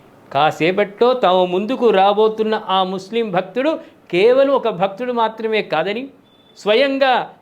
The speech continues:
తమ స్వామివారు పంపిస్తే తమ దగ్గరికి వస్తున్నాడని, అంతేకాకుండా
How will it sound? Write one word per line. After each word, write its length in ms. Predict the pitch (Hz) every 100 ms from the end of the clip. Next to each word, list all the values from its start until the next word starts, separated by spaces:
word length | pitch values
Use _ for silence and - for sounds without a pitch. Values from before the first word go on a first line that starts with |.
| _
తమ 180 | 180 214
స్వామివారు 760 | 190 - 214 254 277 269 247 294
పంపిస్తే 800 | 247 196 233 254 262 - 262 294
తమ 280 | 294 220 214
దగ్గరికి 520 | 202 214 247 254 233
వస్తున్నాడని, 920 | 185 190 196 240 233 208 196 185 135 - _ -
అంతేకాకుండా 840 | 147 208 196 165 165 160 160